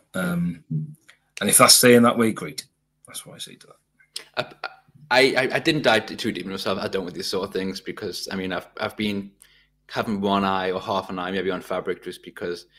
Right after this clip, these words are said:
Speaker 2: I said this a few times and repeat myself, but I, I started using it, but because a lot of the things were new to me and I was making some mistakes,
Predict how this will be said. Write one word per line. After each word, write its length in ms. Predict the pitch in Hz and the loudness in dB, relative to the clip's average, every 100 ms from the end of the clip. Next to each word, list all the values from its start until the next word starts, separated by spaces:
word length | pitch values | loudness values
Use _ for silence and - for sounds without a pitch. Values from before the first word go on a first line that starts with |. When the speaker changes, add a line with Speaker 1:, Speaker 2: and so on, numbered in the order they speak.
| - _ _ - | -20 _ _ -6
Speaker 2:
I 80 | |
said 160 | - 175 | 0 0
this 160 | 127 110 | 0 -6
a 40 | |
few 180 | - 101 | -6 -8
times 220 | 104 95 | -6 -4
and 60 | 98 | -4
repeat 200 | 98 82 | -4 -6
myself, 260 | - 95 | -4 -4
but 100 | 98 | -2
I, 80 | 92 - | -2 -4
I 140 | 117 104 | -6 -4
started 360 | - 123 117 | 0 2 2
using 300 | 104 98 104 | 0 -2 -2
it, 120 | 98 | -4
but 240 | 98 98 - _ _ - | -4 -4 -6 _ _ -6
because 180 | 123 | -2
a 60 | 113 | 2
lot 140 | 110 | 2
of 40 | 107 | 2
the 60 | 107 | -2
things 400 | - 110 104 104 | -2 -2 0 -2
were 60 | |
new 260 | 98 104 107 | -2 -2 -2
to 100 | 104 | -4
me 320 | 95 87 196 - _ _ - | -6 -6 -6 -14 _ _ -2
and 80 | |
I 20 | 202 | -2
was 160 | 202 | 0
making 300 | 202 202 104 | -2 -4 -6
some 160 | - - | -8 -8
mistakes, 640 | 190 - 95 98 - - | -6 -2 -2 -2 -8 -18